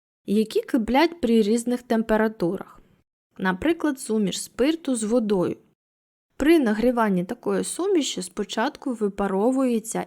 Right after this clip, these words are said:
і збирається в приймачі рідина з нижчою температурою кипіння – спирт. Коли весь спирт википить, рідина в колбі продовжить нагріватися, а при температурі сто градусів почне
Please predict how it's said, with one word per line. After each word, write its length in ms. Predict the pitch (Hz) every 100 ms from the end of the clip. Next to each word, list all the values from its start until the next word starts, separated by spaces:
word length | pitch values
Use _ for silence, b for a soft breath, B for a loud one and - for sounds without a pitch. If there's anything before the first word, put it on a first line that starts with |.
| -
і 80 | 214
збирається 680 | 190 220 226 202 180 180
в 60 | 180
приймачі 760 | - 180 180 175 180 - 330 -
рідина 680 | 214 214 185 196 190 240 277 208
з 140 | 196
нижчою 580 | 214 226 233 - - 185
температурою 760 | 185 180 180 175 170 170 170
кипіння – 580 | 175 202 - 165 - - _ _ _
спирт. 640 | - - - 240 - - - _ _ _ _ _ -
Коли 240 | 302 392
весь 320 | 233 254 254
спирт 540 | - - 190 - - -
википить, 760 | 185 233 403 - 311 170 - - _ _
рідина 560 | 208 233 196 202 196 247
в 100 | 359
колбі 440 | - 277 226 180
продовжить 720 | 170 - 269 220 196 202 247 240
нагріватися, 880 | 269 294 339 247 185 - 170 - - _ _ _
а 100 | -
при 180 | 233 262
температурі 760 | 262 262 262 262 262 220 202 202
сто 200 | - 440
градусів 680 | 403 285 208 180 - -
почне 540 | - 185 - 262 320